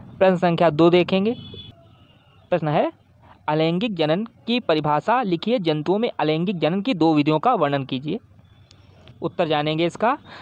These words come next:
अलैंगिक जनन, जनन की वह किस्म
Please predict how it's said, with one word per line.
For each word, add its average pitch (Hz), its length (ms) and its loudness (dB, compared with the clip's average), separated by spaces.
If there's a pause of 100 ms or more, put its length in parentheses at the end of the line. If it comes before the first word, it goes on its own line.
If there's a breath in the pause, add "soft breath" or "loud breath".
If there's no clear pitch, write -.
(220 loud breath)
अलैंगिक 185 520 0
जनन, 156 280 2 (2500 loud breath)
जनन 226 380 2
की 277 200 -2
वह 220 280 0
किस्म 190 420 -4